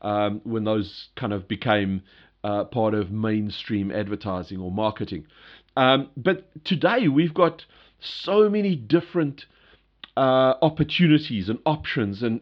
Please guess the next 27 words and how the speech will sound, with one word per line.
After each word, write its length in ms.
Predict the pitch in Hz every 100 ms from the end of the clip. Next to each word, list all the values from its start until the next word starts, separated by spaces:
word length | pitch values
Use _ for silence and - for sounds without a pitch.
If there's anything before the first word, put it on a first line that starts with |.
| 110
and 160 | 110
things 340 | - 190 175 151
that 100 | 135
are 120 | 131
available, 640 | 107 120 143 156 120 87 - - - _ -
um, 380 | 120 127 127 135 _ _ _ - 165
for 120 | 202
people 260 | - 190 170
to 140 | 156
market 500 | 143 156 180 123 101 - _ _ _ _ _
and 180 | 143 143
to 100 | 165
get 560 | 104 95 165 185 - - _ - -
to, 640 | 196 180 170 165 160 156 - -
uh, 460 | 131 135 131 131 123
in 100 | 143
front 220 | 202 180
of 100 | 147
their 100 | 143
clients, 440 | 147 110 73 - _ _ - -
that 120 | 147
it 140 | 160 156
kind 200 | 190 311
of 140 | 160
makes 400 | 143 170 170 -
that 160 | 147 147
whole, 560 | - 175 175 170 156